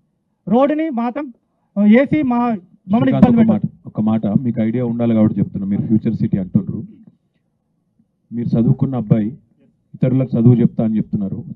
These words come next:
Speaker 2: చిన్న విషయం, మనము రెండు వేల పదిహేనులో మొదలుపెట్టి ఇరవై రెండు దాకా నానా తంటాలు పడి రైతులను ఒప్పించి మెప్పించి, ఇక రకరకాల కోర్టు కేసులున్నా, అదున్నా, ఇదున్నా, మొత్తం దాదాపు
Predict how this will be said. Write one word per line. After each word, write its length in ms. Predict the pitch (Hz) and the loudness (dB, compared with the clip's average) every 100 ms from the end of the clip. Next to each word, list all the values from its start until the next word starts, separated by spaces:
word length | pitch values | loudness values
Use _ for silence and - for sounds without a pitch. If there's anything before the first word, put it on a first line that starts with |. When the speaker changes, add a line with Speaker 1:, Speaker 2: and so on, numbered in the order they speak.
| - | -8
Speaker 2:
చిన్న 140 | 135 131 | -6 -4
విషయం, 260 | 113 104 85 - _ _ _ _ _ _ _ 113 | -4 -6 -8 -16 _ _ _ _ _ _ _ -4
మనము 320 | 120 147 160 160 165 - _ 120 | -2 -2 0 0 0 -4 _ -6
రెండు 220 | 131 151 156 | -2 2 4
వేల 200 | 160 151 | 4 2
పదిహేనులో 440 | 127 135 151 151 139 | -2 2 2 2 0
మొదలుపెట్టి 500 | 120 127 120 113 131 185 - _ _ 117 | 0 2 2 0 -2 -4 -6 _ _ -6
ఇరవై 240 | 117 139 147 | -2 0 0
రెండు 160 | 139 120 107 | 0 0 0
దాకా 220 | 110 107 - _ _ _ _ _ _ _ 113 | 0 -4 -12 _ _ _ _ _ _ _ -4
నానా 260 | 120 147 147 | -2 0 0
తంటాలు 340 | 131 135 143 139 | -2 0 0 2
పడి 160 | 127 131 123 | 2 2 0
రైతులను 340 | 117 120 123 117 | 0 0 0 2
ఒప్పించి 360 | 110 123 113 117 110 107 | 2 0 0 0 0 0
మెప్పించి, 480 | 110 127 113 120 110 - _ _ _ - | -2 -4 -4 -6 -6 -8 _ _ _ -6
ఇక 80 | 113 | -4
రకరకాల 380 | 110 127 - 135 123 | -2 -4 -4 -6 -4
కోర్టు 200 | 127 139 - | -2 -2 -2
కేసులున్నా, 400 | 131 - 123 131 123 | -2 -2 -4 -4 -4
అదున్నా, 240 | 120 127 117 | -4 -2 -2
ఇదున్నా, 200 | 110 131 139 | -2 -4 -8
మొత్తం 220 | 117 139 127 | -8 -8 -4
దాదాపు 380 | 120 123 127 147 | -4 -2 -2 -2